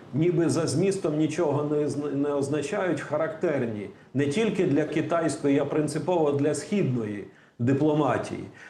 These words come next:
А, вони говорять таким чином, що між, не те, що між ієрогліфами можна текст визначити, а між косиною і кривиною ліній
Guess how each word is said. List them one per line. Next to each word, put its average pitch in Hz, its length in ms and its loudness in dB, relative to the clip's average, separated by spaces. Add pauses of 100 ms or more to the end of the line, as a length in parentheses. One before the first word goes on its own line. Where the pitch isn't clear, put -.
(180)
А, 127 140 4
вони 156 280 4
говорять 160 580 2
таким 160 340 2
чином, 202 480 2 (280)
що 160 540 0
між, 160 420 2 (680)
не 160 140 0
те, 226 220 0
що 196 200 0
між 180 260 4 (280)
ієрогліфами 160 1040 2
можна 147 560 0 (140)
текст 156 420 -2
визначити, 127 880 -2 (180)
а 160 180 2
між 175 340 2 (300)
косиною 190 800 2
і 185 40 0
кривиною 185 840 2
ліній 202 560 2